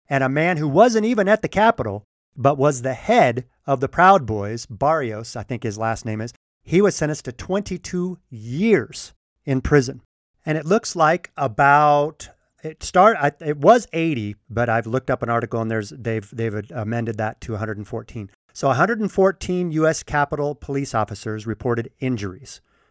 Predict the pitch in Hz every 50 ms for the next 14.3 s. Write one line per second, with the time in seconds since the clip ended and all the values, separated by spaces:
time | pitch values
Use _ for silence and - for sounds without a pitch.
0 | _ _ - 127 117 110 98 101 110 110 101 113 113 110 104 107 95 113 110 110
1 | - - - 127 117 104 110 - - - - - _ _ _ _ _ - 110 101
2 | 104 104 98 - 107 104 101 98 101 101 101 98 101 101 - - - 170 147 -
3 | - - - - - - _ _ _ _ _ _ _ _ - 165 165 165 175 175
4 | 175 - - 202 220 233 277 262 - - 240 214 165 165 156 170 165 123 107 -
5 | - 147 139 131 127 135 123 127 143 151 180 208 220 190 - - - 170 170 -
6 | 170 147 117 135 143 143 135 - - _ _ _ _ - - 127 127 139 147 -
7 | - 139 127 147 147 131 113 - - 101 95 95 - 113 110 107 110 113 110 107
8 | 101 113 113 110 110 113 117 120 104 98 101 101 101 98 - _ _ _ _ _
9 | _ _ _ _ _ - - 165 170 185 196 - 160 - - 147 147 147 - -
10 | - 196 220 214 208 196 190 170 165 147 131 135 175 214 226 185 127 107 101 107
11 | 110 104 - - - _ _ _ _ _ - 196 226 190 120 - - - - -
12 | - _ _ _ _ _ _ _ _ _ _ 131 139 - - - 135 135 120 117
13 | - 135 131 131 - - 131 127 123 - 131 131 123 120 107 117 117 110 107 117
14 | 120 120 _ - -